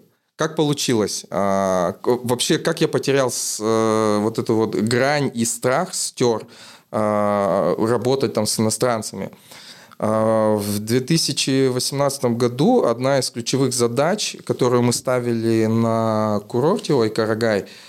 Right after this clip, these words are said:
а, мы поняли, что внутренний рымо-, рынок не, м, не может уд-, удовлетворить наши, а, финансовые потребности в доходах. А, и б-, б-, была такая история, я смотрю, к нам приехала компания голландцев,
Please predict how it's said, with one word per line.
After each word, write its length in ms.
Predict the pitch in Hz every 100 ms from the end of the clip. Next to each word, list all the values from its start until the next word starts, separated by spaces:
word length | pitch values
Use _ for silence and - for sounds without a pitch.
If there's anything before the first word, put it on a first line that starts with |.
| - -
а, 120 | 110
мы 140 | 113 143
поняли, 300 | 175 180 160
что 160 | - 135
внутренний 420 | 170 180 147 139
рымо-, 320 | 175 214 135
рынок 440 | 135 143 202 202 -
не, 520 | 120 139 147 151 147
м, 680 | 135 - 127 123 120 101 - - _ _ _ _ -
не 120 | 131
может 340 | 139 165 139 123
уд-, 120 | -
удовлетворить 800 | 131 127 127 123 117 127 143 156
наши, 720 | 127 127 - 120 113 110 107 - - -
а, 120 | 113
финансовые 560 | 107 127 135 127 120 107
потребности 680 | - 110 127 123 101 - 95
в 220 | 107 107
доходах. 600 | 104 107 - 113 95 - _ _ _ _ _ _
А, 420 | 107 107 107 107 107
и 260 | 87 98 - - _ _ _ _ _
б-, 320 | 95 120 127
б-, 200 | 127 131
была 260 | 127 143 147
такая 240 | 143 147
история, 420 | 135 - 220 185
я 100 | 127
смотрю, 680 | 123 135 123 156 202 220 82
к 160 | - -
нам 440 | 131 135 131 113 117
приехала 640 | 127 131 139 131 120 117 110
компания 480 | - 123 147 131 110
голландцев, 580 | 120 139 240 294 101